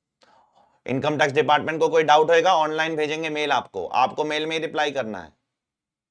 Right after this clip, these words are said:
मेल में भी नहीं, उनका वेबसाइट पे पोर्टल है, उधर ही जाके रिप्लाई करना है। जैसे आपका एल्डाइन का कैसे पोर्टल है, लॉगिन करके रिप्लाई, आप उधर चैट भी देखते हो, नोट्स भी देखते हो, लेक्चर भी देखते हो,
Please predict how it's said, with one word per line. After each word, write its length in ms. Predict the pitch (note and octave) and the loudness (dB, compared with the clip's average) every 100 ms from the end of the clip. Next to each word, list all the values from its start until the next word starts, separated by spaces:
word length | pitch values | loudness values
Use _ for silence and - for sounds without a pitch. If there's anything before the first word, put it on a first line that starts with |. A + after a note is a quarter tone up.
| _ G#2 | _ -6
मेल 260 | C#3 D#3+ | -4 -2
में 140 | D#3+ D#3+ | -2 -4
भी 80 | |
नहीं, 100 | E3 | -6
उनका 240 | G3+ E3 D3+ | -6 -6 -4
वेबसाइट 480 | C#3+ C3+ E3+ D#3 D3+ | -4 -4 -2 -2 -4
पे 60 | |
पोर्टल 380 | D3+ D3 D3 D#3+ | -4 -4 -2 -2
है, 60 | D#3+ | -2
उधर 200 | D3 D#3+ | -2 -2
ही 60 | |
जाके 240 | D#3+ D3+ D#3 | -2 -2 -6
रिप्लाई 300 | C#3+ C#3 B2 | -4 -4 -2
करना 220 | A2+ G2+ | -6 -8
है। 60 | |
जैसे 220 | G2+ A#2 C#3 | -8 -2 -2
आपका 260 | B2 C3+ | -2 -2
एल्डाइन 320 | B2+ B2+ C#3 | -2 -2 -2
का 80 | C#3 | -4
कैसे 240 | C3+ D3+ F#3 | -8 -8 -6
पोर्टल 400 | E3 D3+ D#3 D#3 | -6 -6 -4 -4
है, 60 | |
लॉगिन 320 | D3+ D3 D#3 | -4 -6 -8
करके 240 | D3+ D3 D#3 | -12 -10 -10
रिप्लाई, 320 | D3+ D3 C#3+ | -6 -4 -4
आप 300 | B2 D3+ - | -4 -6 -8
उधर 360 | - C#3 D3 C#3 | -14 -8 -8 -4
चैट 300 | C#3+ C#3 C#3 | -2 -2 -4
भी 100 | C#3+ | -8
देखते 320 | C3+ - C#3+ | -8 -6 -6
हो, 60 | |
नोट्स 260 | C#3 C3+ C3 | -4 -4 -6
भी 100 | C#3 | -8
देखते 260 | C3+ C3+ C#3 | -10 -6 -6
हो, 40 | |
लेक्चर 280 | B2+ B2 C#3 | -6 -8 -10
भी 80 | C#3 | -8
देखते 240 | C3 C3+ | -8 -8
हो, 160 | C#3+ | -8